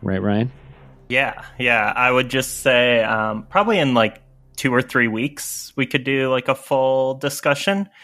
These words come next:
Speaker 2: um,
Speaker 1: Yeah.
Speaker 2: 'cause I definitely think it's a book worth talking about,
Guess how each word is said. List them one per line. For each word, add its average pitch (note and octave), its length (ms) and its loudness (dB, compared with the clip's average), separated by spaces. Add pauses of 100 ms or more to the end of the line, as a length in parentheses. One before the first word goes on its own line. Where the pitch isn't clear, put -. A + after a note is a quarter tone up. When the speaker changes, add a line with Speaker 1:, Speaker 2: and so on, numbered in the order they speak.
(260)
Speaker 2:
um, A2+ 320 2
Speaker 1:
Yeah. G#2+ 100 0 (100)
Speaker 2:
'cause B2+ 160 -2
I A2+ 120 4
definitely A2 360 -2
think A2 180 -6
it's G#2+ 160 -10
a - 40 -8
book A2 280 -4
worth A2 200 -6
talking D3+ 400 -2
about, G3+ 540 -2